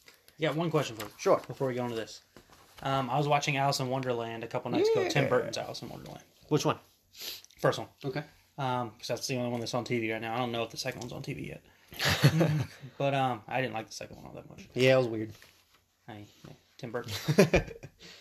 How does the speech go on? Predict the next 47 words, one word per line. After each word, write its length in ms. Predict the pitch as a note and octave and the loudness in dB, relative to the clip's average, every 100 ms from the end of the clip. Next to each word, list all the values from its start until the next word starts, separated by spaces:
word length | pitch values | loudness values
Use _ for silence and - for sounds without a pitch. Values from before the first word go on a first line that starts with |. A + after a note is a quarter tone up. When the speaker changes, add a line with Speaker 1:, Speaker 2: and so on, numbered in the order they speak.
| - _ _ - | -20 _ _ -4
Speaker 1:
And 120 | D#3 | 2
I 20 | |
was 100 | F3+ | 4
watching 280 | F3+ F3+ D3+ | 6 4 4
that 160 | D#3 C3+ | 2 2
first 200 | C3+ C3 | 0 0
one. 60 | |
I'm 100 | B2+ | -2
like, 180 | B2 B2 - _ _ _ - | -2 -4 -8 _ _ _ -10
"There's 100 | C#3+ | -8
parts 260 | - C3+ C#3 | 0 0 0
of 120 | B2+ | 0
it 60 | B2 | 0
I 100 | A2 | 0
like." 320 | B2+ C3+ D3 - - | 2 2 0 -8 -6
And 100 | B2 | 0
all 80 | B2 | 2
Speaker 2:
Mm-hmm. 60 | B2 | 2
Speaker 1:
those 100 | B2 | 0
parts 240 | - B2 | -2 -2
involved 320 | B2 A2 A#2 G#2 | -2 -4 -4 -4
Helena 260 | B2 A#2+ | -4 -2
Bonham 280 | A#2 A#2+ A2+ | -2 -2 -2
Carter. 280 | D#3 D#3 A#2+ | -2 0 -2
So 100 | B2 | -4
I'm 60 | |
like, 160 | A#2+ A2+ - _ _ _ _ - | -6 -8 -12 _ _ _ _ -10
probably 200 | B2+ A#2 | -6 -2
Speaker 2:
Yeah. 80 | B2+ | 4
Speaker 1:
biased 340 | C#3+ C3 A#2+ | 4 4 2
why 120 | C3 | -2
I 20 | |
like 160 | B2+ D#3 | -2 -4
these 140 | A#2 | -6
parts. 280 | - A#2+ B2 - | -8 -10 -12 -8
<laughs> 300 | D#3+ - - | -8 -8 -10
Speaker 2:
Yeah. 360 | D3 - D#3+ B2+ - - - _ _ _ _ _ _ _ C#3+ | -2 6 8 6 0 -20 -20 _ _ _ _ _ _ _ -8
Speaker 1:
What 200 | C3 E3+ | 2 2
was 120 | F3+ D#3+ | 2 -2
Tim 240 | F#3 D#3+ | -2 2
Burton's 300 | D3+ D3+ D3 | 2 2 -2
feel 200 | - D3 | 0 0
on 120 | C3 | 0
this 200 | B2+ A#2+ | -2 -4
movie? 220 | C3 B2 | -4 -2
Was 260 | B2 A#2+ A2+ | 0 -2 -2
it 220 | A#2 A#2 | -6 -8